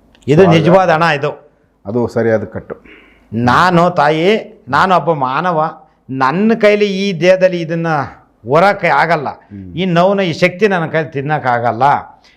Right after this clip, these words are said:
Speaker 1: ಇದನ್ನ ನಿನ್ನಲ್ಲಿ ಈ ಶಕ್ತಿ ಅಡಗಿಸೋಣ ಅಷ್ಟು ನಿನ್ನಲ್ಲಿ ಐತೆ ಶಕ್ತಿ.
Speaker 2: ಹ್ಮ್.
Speaker 1: ಈ ದುಷ್ಟಶಕ್ತಿಗಳ್ನ,
Speaker 2: ಹ್ಮ್.
Speaker 1: ಇದನ್ನ ಏನೈತೆ, ಇದನ್ನ ನಿನ್ನ ಮಡ್ಲಿಗೆ ಹಾಕ್ತಾ ಇದ್ದೀನಿ, ಇದನ್ನ ಸ್ವೀಕರಿಸ್ಕೊಳ್ಳೋ ಯಾವುದೇ ರೀತಿಯಾದಂಥ ತಪ್ಪು ಭಾವಿಸ್ದಂಗೆ,
Speaker 2: ಹ್ಮ್.
Speaker 1: ನನ್ನ ಯಾವುದೇ ರೀತಿಯಾದ ಶಾಪ ಕೊಡ್ದಂಗೆ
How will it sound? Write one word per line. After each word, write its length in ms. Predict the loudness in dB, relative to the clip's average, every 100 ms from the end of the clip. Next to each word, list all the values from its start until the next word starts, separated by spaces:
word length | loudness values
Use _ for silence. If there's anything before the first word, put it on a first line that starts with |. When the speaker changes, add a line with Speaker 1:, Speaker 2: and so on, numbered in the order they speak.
| _
Speaker 1:
ಇದನ್ನ 280 | 2 4 4 2
ನಿನ್ನಲ್ಲಿ 600 | 0 -2 0 0 0 -2
ಈ 260 | -4 -6 -2
ಶಕ್ತಿ 340 | -2 0 0
ಅಡಗಿಸೋಣ 420 | 0 0 -2 -2
ಅಷ್ಟು 320 | -2 -2 -2
ನಿನ್ನಲ್ಲಿ 400 | -2 0 -2 0
ಐತೆ 180 | 0 0
ಶಕ್ತಿ. 420 | -2 -4 -6 -20 _ -14
Speaker 2:
ಹ್ಮ್. 200 | -12 -10 -12 -14 -4
Speaker 1:
ಈ 260 | 2 2 4
ದುಷ್ಟಶಕ್ತಿಗಳ್ನ, 800 | 2 2 0 0 0 -6 -6 -8
Speaker 2:
ಹ್ಮ್. 100 | -12 _ -6
Speaker 1:
ಇದನ್ನ 400 | 0 2 2 0
ಏನೈತೆ, 340 | -2 0 0
ಇದನ್ನ 200 | 0 0
ನಿನ್ನ 240 | 0 0 2
ಮಡ್ಲಿಗೆ 420 | 2 2 2 2
ಹಾಕ್ತಾ 280 | 2 -2 -4
ಇದ್ದೀನಿ, 500 | -4 -8 -10 -14 _ -12
ಇದನ್ನ 200 | -2 -2
ಸ್ವೀಕರಿಸ್ಕೊಳ್ಳೋ 720 | -2 -4 2 0 0 -6 -4
ಯಾವುದೇ 380 | 0 0 4 2
ರೀತಿಯಾದಂಥ 640 | 0 -2 -4 -2 -6 0 0 -2 -20 _ -2
ತಪ್ಪು 300 | -2 0 -6
ಭಾವಿಸ್ದಂಗೆ, 720 | 0 2 2 -2 -4 -2 -2
Speaker 2:
ಹ್ಮ್. 440 | -2 -6 -14 -12 -4
Speaker 1:
ನನ್ನ 220 | -2 0
ಯಾವುದೇ 440 | 0 2 2 2
ರೀತಿಯಾದ 380 | -2 -2 -4 -4
ಶಾಪ 320 | -2 -2 0
ಕೊಡ್ದಂಗೆ 720 | -2 -2 -6 -6 -8 -10 _